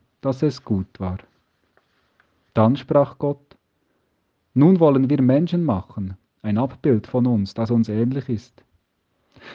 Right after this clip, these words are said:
Sie sollen Macht haben über die Fische im Meer, über die Vögel in der Luft, über das Vieh und alle Tiere auf der Erde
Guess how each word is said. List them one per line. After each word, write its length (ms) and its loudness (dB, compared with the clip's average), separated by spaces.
Sie 120 -4
sollen 300 6
Macht 380 -2
haben 280 2
über 140 0
die 120 -2
Fische 400 -4
im 180 2
Meer, 260 0
über 180 -4
die 100 0
Vögel 400 2
in 120 4
der 100 -2
Luft, 500 -2
über 180 -2
das 200 -4
Vieh 300 0
und 140 2
alle 280 0
Tiere 360 2
auf 180 0
der 160 -6
Erde 440 -4